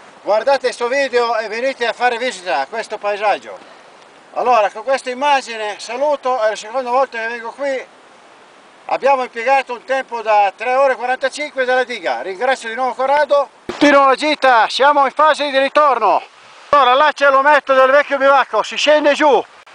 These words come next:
Lì c'è una esile traccia esposta da scendere.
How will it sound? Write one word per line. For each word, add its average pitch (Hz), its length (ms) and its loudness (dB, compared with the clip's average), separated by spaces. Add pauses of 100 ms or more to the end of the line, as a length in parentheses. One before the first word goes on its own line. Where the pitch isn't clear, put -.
(280)
Lì 277 240 2
c'è 269 380 2
una 254 580 4
esile 254 260 0
traccia 262 640 2 (560)
esposta 262 600 2
da 254 100 2
scendere. 277 720 2